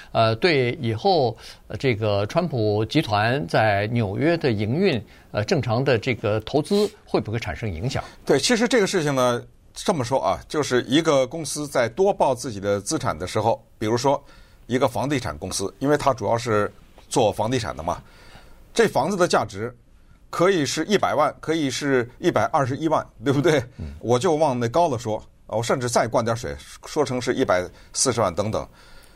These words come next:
Speaker 2: 这样的一个做法到底是不是违法？这是第一。第二就是，对于一个自己的资产的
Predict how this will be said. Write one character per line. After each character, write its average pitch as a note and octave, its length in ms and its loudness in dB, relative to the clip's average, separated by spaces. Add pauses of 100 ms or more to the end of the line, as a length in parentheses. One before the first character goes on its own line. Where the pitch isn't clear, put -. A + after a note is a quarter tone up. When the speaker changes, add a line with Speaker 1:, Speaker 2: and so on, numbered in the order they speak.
(140)
Speaker 2:
这 C4+ 120 4
样 F#3 180 2
的 C3 120 2
一 A#2+ 120 -2
个 C#3 140 0
做 C#3 180 0
法 D2 340 -8 (580)
到 D#3 180 4
底 G2+ 320 -4 (120)
是 - 200 -6
不 A#2 100 -6
是 G#2+ 280 -2
违 A2+ 200 2
法？ - 240 -8 (480)
这 A2+ 100 0
是 F#2+ 60 0
第 G#2+ 140 -6
一。 A#2 40 -6
第 G3+ 140 4
二 D#3+ 200 0
就 B2 180 -4
是， G#2 340 -2 (800)
对 G3 200 4
于 G#3 100 -2
一 G#3+ 140 -2
个 E3+ 240 4
自 F3+ 200 -4
己 A#2+ 120 -6
的 A#2 100 -2
资 A3+ 220 -4
产 F2+ 260 -6
的 G2 120 -2